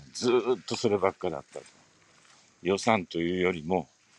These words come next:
そういうスキャンダル追及でばっかりだったという、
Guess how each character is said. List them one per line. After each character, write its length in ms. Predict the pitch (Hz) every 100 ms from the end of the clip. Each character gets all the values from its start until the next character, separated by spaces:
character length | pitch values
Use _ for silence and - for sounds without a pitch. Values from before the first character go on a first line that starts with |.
| - - - - -
そ 200 | - 92
う 40 |
い 140 | 85 85
う 40 |
ス 140 | -
キ 100 | -
ャ 40 | 117
ン 60 |
ダ 100 | 107
ル 120 | 113 117
追 240 | - 110
及 240 | - 82
で 240 | 76 95 78 _ _ _ _ - - - - _
ば 100 | 110
っ 40 | 101
か 240 | - 127
り 100 | 117
だ 100 | 90
っ 40 |
た 180 | 85 82
と 120 | -
い 160 | 80
う、 60 | 82